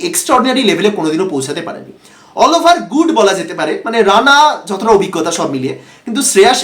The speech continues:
actually extraordinary পারফরম্যান্স কর-, মানে, ক্যাপ্টেন্সি করছেন কিছু ম্যাচে। এই জায়গাতে গম্ভীরকে তো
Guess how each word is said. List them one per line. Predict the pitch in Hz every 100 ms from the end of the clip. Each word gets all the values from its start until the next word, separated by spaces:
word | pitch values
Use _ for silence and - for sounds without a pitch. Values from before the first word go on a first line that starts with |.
| - 214
actually | - - 311 214
extraordinary | - 175 151 156 160
পারফরম্যান্স | 117 139 147 -
কর-, | 127 -
মানে, | 117 110 107
ক্যাপ্টেন্সি | 160 196 202 208
করছেন | 165 208 202
কিছু | 139 -
ম্যাচে। | 285 - - _ _ _ _ - -
এই | 190 226
জায়গাতে | 285 285 220
গম্ভীরকে | 190 190 208
তো | 247